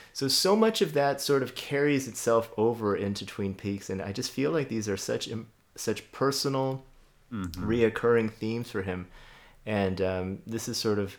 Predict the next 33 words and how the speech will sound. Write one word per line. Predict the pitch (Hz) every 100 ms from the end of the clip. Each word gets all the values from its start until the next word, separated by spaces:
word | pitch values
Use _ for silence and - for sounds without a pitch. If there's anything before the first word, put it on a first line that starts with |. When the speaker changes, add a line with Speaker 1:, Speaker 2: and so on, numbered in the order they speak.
| - - _ _
Speaker 1:
the | 110
stuff | - - 117 117
that | 104 98
makes | 98 95 -
David | 95 90 92
Lynch | 90 87 -
him, | - 123 95 87 95
and, | 95 87 87 87
um, | 85 85 92
Speaker 2:
Mm-hmm. | -
Speaker 1:
he, | 92 90
he | - 98 92
invites | 92 92 90 92 -
us | 87
to | -
take | - 82 82
place | 90 95 -
in | 87
it. | 82 - - - - _ _ -
Um, | 98 95 95 98 - _ - - _ _ -
you | 127
know, | 143 135
the, | 131 120 139 139 139 135 - _ _ _
the | 147 127 139 139 135 135 - _ _ -
other | 190 262
thing, | 214 165 147 127
and | 139 143
I'm | - 185
not | 262 220
sure | 185 175
if | 151
it's | 120 - -
us | 139 185 202 -